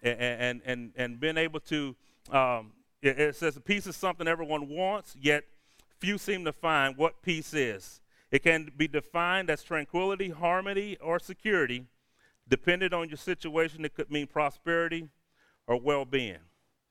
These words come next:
So in Romans five one, it says, "Therefore, since we have been justified by faith, we have peace with God through the Lord Jesus Christ."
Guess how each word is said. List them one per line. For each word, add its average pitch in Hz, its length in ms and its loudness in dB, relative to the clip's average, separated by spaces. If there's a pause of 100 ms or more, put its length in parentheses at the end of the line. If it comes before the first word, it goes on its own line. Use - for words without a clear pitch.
(300)
So 143 140 6
in 135 140 0
Romans 202 360 2
five 175 360 4 (100)
one, 185 200 0
it 170 60 -2
says, 151 160 -10
"Therefore, 180 460 2
since - 280 -6
we 196 180 -6
have 185 200 0
been 160 200 -2
justified 190 760 2
by 165 140 2 (160)
faith, 156 360 2 (600)
we 151 140 4
have 160 200 4 (120)
peace 220 420 0
with 143 200 -2
God 151 340 6
through 151 140 -4
the 139 60 -6
Lord 147 320 2
Jesus 139 320 -8
Christ." 113 560 -2